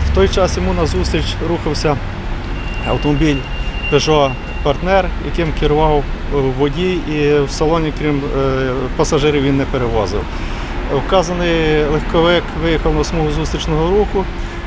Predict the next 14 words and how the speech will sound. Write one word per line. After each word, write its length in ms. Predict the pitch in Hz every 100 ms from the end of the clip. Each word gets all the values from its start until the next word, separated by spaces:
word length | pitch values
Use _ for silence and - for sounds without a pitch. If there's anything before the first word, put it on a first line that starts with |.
| - 175
і 40 |
відбулося 580 | 185 151 156 170 170 160
лобове 460 | 143 135 151 151
зіткнення. 480 | 131 127 - 101 90 - - - - - - - -
Е, 100 | 127
внаслідок 580 | 123 147 185 - 180 165 - -
даної 300 | 175 175 160
дорожньо-транспортної 880 | 160 170 165 165 165 160 - - 165 156
пригоди 340 | 165 185 160
водій 420 | 139 139 170 147 147
легковика 560 | - 156 147 - 165
загинув 380 | 147 143 156 151
на 60 | 151
місці 280 | 147 -